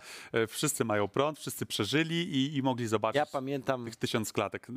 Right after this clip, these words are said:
Speaker 1: e, w postaci pewnie licznika w rogu ekranu.
Speaker 2: Ja pamiętam tylko historię z moich dawnych lat, jak pewna firma, przygotowując się do, e, no, wielkiego wydarzenia gamingowego, przygotowywała trailer swojej gry.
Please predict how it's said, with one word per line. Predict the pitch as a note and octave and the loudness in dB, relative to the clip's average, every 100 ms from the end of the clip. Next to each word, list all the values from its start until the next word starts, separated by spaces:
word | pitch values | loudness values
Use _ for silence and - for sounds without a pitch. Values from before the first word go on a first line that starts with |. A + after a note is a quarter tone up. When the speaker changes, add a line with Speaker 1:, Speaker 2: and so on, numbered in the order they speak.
| A2+ | -2
Speaker 1:
e, | |
w | G#2 | -2
postaci | - - A2+ A#2 | -6 -2 -2 -2
pewnie | - G#2 G#2+ | -4 0 0
licznika | G#2+ - G#2 G2+ F#2+ | -2 -2 0 0 0
w | F#2+ | -2
rogu | G#2 G2 | -2 2
ekranu. | G2 F2+ F2+ E2 - | 2 2 -2 -4 -4
Speaker 2:
Ja | A#2 B2+ | 0 0
pamiętam | C3 A2 A2+ A2+ | 0 -2 -2 -2
tylko | G#2 - | -4 -4
historię | G2 F#2+ - G#2+ G#2+ G2 | -4 -4 0 2 2 0
z | - | -4
moich | F2+ E2+ E2+ E2 - - | -6 -6 -6 -8 -14 -4
dawnych | G2 A2 F2+ D#2 C#2 | 0 0 -2 -8 -4
lat, | G#2 B2+ C#3 - | 2 2 2 -2
jak | F#2+ E2+ - _ | -8 -8 -12 _
pewna | F2 E2 D#2+ | -6 -6 -6
firma, | C#2+ G2 F#2 F#2 D#2+ D#2 F2+ _ _ _ _ _ | -6 -2 -2 0 -2 -4 -10 _ _ _ _ _
przygotowując | - F#2+ G2 F#2+ F#2 G2+ F2 | -8 -6 -2 -2 0 0 -2
się | - F2+ | -4 -4
do, | E2+ E2+ E2 D#2 - - _ _ _ _ _ _ _ _ - | -2 -2 -2 -6 -12 -20 _ _ _ _ _ _ _ _ -12
e, | D2+ D2 - | -10 -10 -6
no, | C3+ G#3+ C3 | -2 -2 0
wielkiego | A2+ G#2 B2 A2+ | -2 0 0 0
wydarzenia | F#2+ G2+ G2+ G#2 F#2+ | -2 -2 0 0 -2
gamingowego, | E2 E2+ E2+ D#2+ E2 G#2 A#2+ G#2+ | -2 -2 -2 -4 -2 -2 -2 -6
przygotowywała | - F2+ F2 D#2+ D#2+ | -6 -4 -2 -2 -2
trailer | - F#2 G2+ G#2+ F#2 | -4 -2 0 0 -4
swojej | - - E2+ D#2+ | -8 -6 -4 -4
gry. | D#2 G2+ E3 G3 | -2 2 2 0